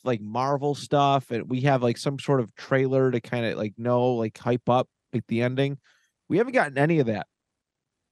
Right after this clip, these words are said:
leading up to, like, we don't know a release date for this movie.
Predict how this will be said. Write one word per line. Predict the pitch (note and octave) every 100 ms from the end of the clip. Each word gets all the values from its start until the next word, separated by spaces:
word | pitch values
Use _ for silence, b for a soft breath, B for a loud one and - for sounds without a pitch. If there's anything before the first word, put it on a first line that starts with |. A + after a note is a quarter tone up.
| -
leading | C#3 C3+ C3
up | A2
to, | -
like, | A#2+ B2+
we | F3
don't | F3
know | D#3+ D3
a | B2
release | A#2 B2+ F3 -
date | F3+ D#3+
for | -
this | D#3+ D#3
movie. | D#3 D#3 D#3 D3+ D3